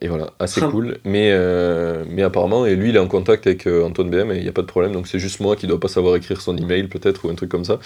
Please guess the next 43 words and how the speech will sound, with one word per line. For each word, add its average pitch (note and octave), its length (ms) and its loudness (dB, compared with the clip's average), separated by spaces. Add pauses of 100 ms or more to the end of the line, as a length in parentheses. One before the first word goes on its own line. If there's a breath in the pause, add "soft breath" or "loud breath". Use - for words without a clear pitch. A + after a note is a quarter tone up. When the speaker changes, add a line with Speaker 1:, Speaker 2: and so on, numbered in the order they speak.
Speaker 2:
Hmm. B2+ 40 -4 (500 loud breath)
Speaker 1:
Euh, F#2 280 4
mais, G#2 220 2
euh, F2+ 160 2 (100)
mais D2+ 100 -10 (600)
voilà, - 220 -14
si - 160 -20
tu - 120 -10
nous G#2+ 180 0
écoutes, G#2 280 -2
Speaker 2:
Bah, - 80 6
tu, - 120 0
Speaker 1:
contacte-moi, G#2+ 440 2
Speaker 2:
tu, A#2 80 2
tu, C#3+ 60 4
Speaker 1:
Antoine. E2+ 120 0
Speaker 2:
tu - 120 2
lui D3+ 160 2
diras, D#3+ 500 0 (260)
euh, B2+ 320 2
si - 240 -12
t'es - 80 0
en C#3 60 0
contact D3+ 460 -4
avec B2+ 300 -2 (140)
Ambroise, B2+ 580 -4
que B2 360 -6 (400 loud breath)
moi, C#3+ 160 2
mon D3+ 180 -2
é-, C#3 200 2
mon B2+ 260 -2
expérience D3 480 -2
du, A#2 560 -2
du, A#2 200 -18 (120)
du A2 400 -2
nomade C3 320 0
digital, A#2+ 580 -6
du - 180 -12
nomadisme, A#2+ 580 -4 (380 loud breath)
était B2 240 -2
assez, B2 360 -4
euh, A2 1000 -2
catastrophique. A#2 800 -8